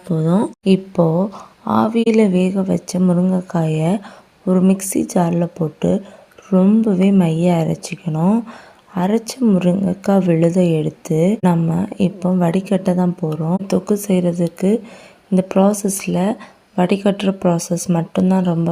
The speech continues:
கஷ்டமா இருக்கும். உங்களுக்கு ஈஸியான டிப் வேணும்னா அந்த முருங்கைக்காயை எடுத்து உள்ள இருக்க பல்ப்பை மட்டும் செப்பரேட்டா பிரிச்சு ஒரு பாத்திரத்துல வச்சு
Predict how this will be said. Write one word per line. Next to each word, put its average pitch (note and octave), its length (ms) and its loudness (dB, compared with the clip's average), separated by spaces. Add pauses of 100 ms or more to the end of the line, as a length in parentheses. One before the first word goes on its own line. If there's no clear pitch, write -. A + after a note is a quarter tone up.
(140)
கஷ்டமா F3 540 -2
இருக்கும். F3 380 -2 (640)
உங்களுக்கு G#3+ 480 2 (200)
ஈஸியான G#3 560 0 (440)
டிப் F#3 300 -4 (100)
வேணும்னா E3 600 0 (680)
அந்த F3+ 220 4
முருங்கைக்காயை G3 760 4 (160)
எடுத்து D#3+ 400 -2 (600)
உள்ள G#3 140 4 (120)
இருக்க G#3 240 0 (100)
பல்ப்பை F#3 420 2
மட்டும் F3+ 320 0
செப்பரேட்டா F#3 560 0 (120)
பிரிச்சு E3+ 340 -2
ஒரு F3 100 2 (120)
பாத்திரத்துல E3+ 640 -2
வச்சு D#3+ 280 -2